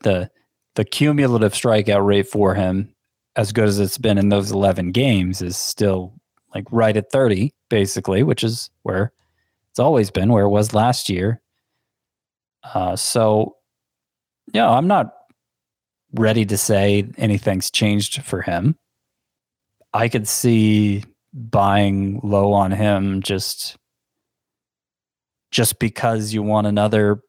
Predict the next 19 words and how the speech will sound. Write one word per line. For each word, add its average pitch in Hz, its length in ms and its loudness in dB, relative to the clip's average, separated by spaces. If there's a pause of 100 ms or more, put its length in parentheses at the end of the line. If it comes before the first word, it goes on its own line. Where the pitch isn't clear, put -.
(240)
potential 117 580 0
impact 107 540 0
bat 104 240 2
at 104 100 0
a 101 40 -4
position 101 500 0
that's 95 180 -2
been 98 220 -2
difficult - 460 -4
to 123 80 -8
fill 131 460 0 (340)
and 101 100 0
just - 180 -4
hoping 98 300 2
for - 140 -4
the 98 80 -2
best. 135 500 0
But 101 140 -4
that's, - 320 -2